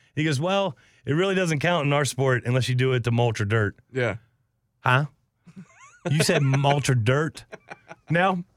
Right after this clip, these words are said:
Speaker 1: no, I'm good, man. Ship shape."
Speaker 2: Mm-hmm.
Speaker 1: He said, "All right, you gotta come back up and do it." I was like, "Whoa, whoa, whoa,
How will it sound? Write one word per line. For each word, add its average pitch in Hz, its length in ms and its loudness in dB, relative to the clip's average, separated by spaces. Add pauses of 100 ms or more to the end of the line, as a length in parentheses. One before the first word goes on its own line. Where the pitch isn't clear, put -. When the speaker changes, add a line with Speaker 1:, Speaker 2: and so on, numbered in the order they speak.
(120)
Speaker 1:
no, 127 420 0 (440)
I'm 156 200 0
good, 170 240 0
man. 80 320 -4 (220)
Ship 175 280 -4
shape." 127 440 -2 (240)
Speaker 2:
Mm-hmm. 139 380 -8 (140)
Speaker 1:
He 113 60 -4
said, 110 180 0
"All 113 160 2
right, 87 200 -2 (200)
you 113 80 -4
gotta 113 180 0
come 104 200 0
back 95 180 -2
up 92 160 -2
and 87 100 -4
do 90 160 -2
it." 80 100 -6 (520)
I 110 40 -6
was 110 80 0
like, 98 120 -2
"Whoa, 127 140 -2
whoa, 196 340 0
whoa, 160 100 -8